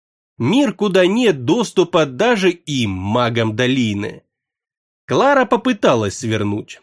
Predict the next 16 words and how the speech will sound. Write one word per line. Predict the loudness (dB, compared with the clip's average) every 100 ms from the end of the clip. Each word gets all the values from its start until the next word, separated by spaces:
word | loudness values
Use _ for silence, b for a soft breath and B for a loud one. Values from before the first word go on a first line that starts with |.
| _
С | -10
огромным | -6 -2 2 2 2 4 2 4
трудом | 2 2 4 4 2
удалось | 0 0 0 -2
отыскать | -2 -4 -2 -4 -2
слабую, | -2 2 2 2 0 2
едва | -2 0 0 2
заметную | 2 2 0 0 2
развилку. | 2 0 -2 0 -2 -4 -12 -12 _ _ _ -6
Пришлось | -4 -2 0 0 2
прибегнуть | 2 2 2 -2 -2 -4
к | -2
последнему | 0 0 -2 -2 -2 -2 0 0
средству — | 0 0 0 -2 -10 -8 -8
магии | -4 -2 0 0 0 0
крови, | 0 2 4 2 0 -4